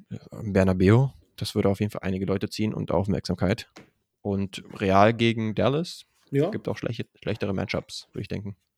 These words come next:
Speaker 2: Ja, vielleicht dann, äh, nächstes Jahr, wenn's gut läuft, mit, äh, einem Deutschen auch, ne?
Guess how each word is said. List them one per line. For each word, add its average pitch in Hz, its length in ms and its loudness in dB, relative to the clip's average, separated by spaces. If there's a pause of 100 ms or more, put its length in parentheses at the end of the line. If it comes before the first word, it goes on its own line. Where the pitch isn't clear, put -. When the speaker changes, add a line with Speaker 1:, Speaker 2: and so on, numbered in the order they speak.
(120)
Speaker 2:
Ja, 190 140 6
vielleicht 165 380 4
dann, 196 180 8
äh, 180 400 12
nächstes 156 480 -2
Jahr, 196 320 10
wenn's 175 220 -2
gut 202 120 0
läuft, 185 280 6
mit, 196 260 2
äh, 180 300 6
einem 175 200 0
Deutschen 185 400 -2
auch, 113 160 -4
ne? 156 220 -4